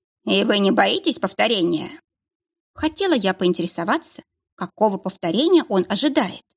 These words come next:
если у них люди гибнут только так на этих отборах.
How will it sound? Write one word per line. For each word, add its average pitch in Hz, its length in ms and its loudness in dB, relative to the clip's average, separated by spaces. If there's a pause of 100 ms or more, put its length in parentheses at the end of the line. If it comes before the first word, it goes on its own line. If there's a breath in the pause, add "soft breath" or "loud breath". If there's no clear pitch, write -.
(260)
если 208 420 -2
у 208 80 -2
них 196 220 2
люди 285 320 2
гибнут 196 480 0
только 208 260 -2
так 190 280 -4
на 180 160 4
этих 180 240 -4
отборах. 208 640 -2